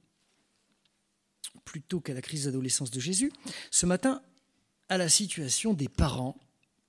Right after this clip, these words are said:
qui sont paniqués et qui se rendent compte, euh, chemin faisant, que leur enfant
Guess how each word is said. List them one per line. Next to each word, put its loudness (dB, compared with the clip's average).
qui -8
sont 0
paniqués -2
et 2
qui 6
se 10
rendent 2
compte, 0
euh, 2
chemin 2
faisant, 0
que -2
leur 0
enfant -2